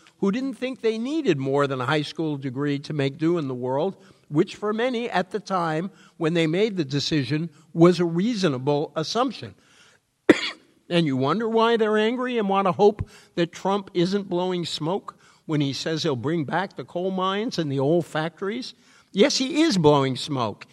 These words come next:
He is exploiting their feelings. Uh, he will not be able to keep those promises. But when he made those promises, he, he at least gave the impression that he respected the feelings of those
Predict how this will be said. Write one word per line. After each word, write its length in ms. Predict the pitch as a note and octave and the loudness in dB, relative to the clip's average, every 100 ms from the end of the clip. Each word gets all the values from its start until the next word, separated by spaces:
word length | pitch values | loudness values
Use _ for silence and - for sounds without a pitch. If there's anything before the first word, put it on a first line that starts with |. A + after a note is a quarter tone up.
| - | -20
He 300 | - G#3 B3 | -6 -4 4
is 180 | D#4+ D#4+ | 6 6
exploiting 720 | G#3+ D#3+ - F3 D#3+ C#3 B2 | 2 -4 -4 2 2 2 -2
their 160 | B2+ A#2+ | -4 -4
feelings. 600 | - D3 C3 A2+ G#2+ - - - - - | 0 2 2 0 -4 -10 -18 -20 -20 -4
Uh, 320 | - E3 E3 | 4 6 6
he 260 | F#3 F3 A3+ | 4 0 0
will 220 | G3 F#3+ | 0 0
not 400 | E3+ G3 A#3+ - | 2 4 2 2
be 160 | F3 - | -2 2
able 320 | F#3+ G3 E3 | 2 4 0
to 100 | F3+ | -2
keep 320 | E3 F#3 E3+ | -8 -10 -6
those 240 | D#3 D3 - | -4 -4 -4
promises. 800 | - C#4+ B3 E3+ - A#2 - - - _ _ - | -6 -2 0 -2 -4 -12 -14 -18 -20 _ _ 0
But 180 | E3 - | 4 6
when 160 | G#3 F#3+ | 6 4
he 140 | A#3+ | 0
made 260 | C4 G#4 F4 | 0 -2 0
those 240 | A3 - | 0 0
promises, 600 | - F#3+ F3+ F#3+ G#3+ A3 | -2 0 0 -2 -6 -6
he, 140 | A3 G3+ | -6 -6
he 180 | G3+ | -6
at 120 | G3 F#3+ | -6 -2
least 400 | B3+ E4 - G#3 | 0 0 0 -2
gave 360 | G#3+ B3+ G#3+ | -2 0 -6
the 180 | A#3 A#3 | -10 -10
impression 720 | A3+ F#3+ A#3+ C#4 - D3 E3+ - - - | -10 -6 -2 -2 -2 -4 -6 -10 -20 -2
that 160 | E3+ D3+ | 0 0
he 100 | G#3+ | 0
respected 800 | F#3+ F3+ - - B3 - A#3+ G3 | -2 -4 -4 -6 -6 -8 -8 -6
the 80 | |
feelings 600 | F3 F#3 F3+ F3+ F3 E3+ | -6 -4 -4 -2 -4 -6
of 260 | D3 B2+ C#3+ | -6 -6 -6
those 360 | C3+ C#3+ C#3+ | -4 -4 -6